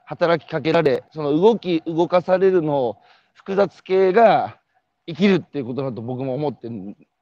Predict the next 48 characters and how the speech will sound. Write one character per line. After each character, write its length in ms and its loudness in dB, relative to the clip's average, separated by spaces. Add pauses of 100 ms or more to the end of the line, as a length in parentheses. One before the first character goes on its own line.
(140)
の 80 -10
で、 300 2 (1300)
そ 120 0
れ 80 4
を 60 6
ね、 160 4
コ 200 0
ン 160 -2
パ 140 6
ク 80 -10
ト 100 2
に 80 2
ま 160 2
と 80 0
め 140 4
ら 100 6
れ 100 2
て 120 -4
し 100 -6
ま 120 0
っ 20 -10
た 80 -4
っ 40 -4
て、 80 -16
人 240 -2
は 120 4
人 160 -4
に 80 0
よ 80 0
っ 20 -12
て 60 -8
人 180 -10
と 140 -8
な 100 -2
る。 140 -10 (1300)
と 120 -8
て 140 -6
も 200 -4
素 120 -14
晴 100 -4
ら 80 -4
し 120 -10
い 40 -8
言 140 -10
葉 160 -6
だ 80 -8
な 160 -6
と、 180 -12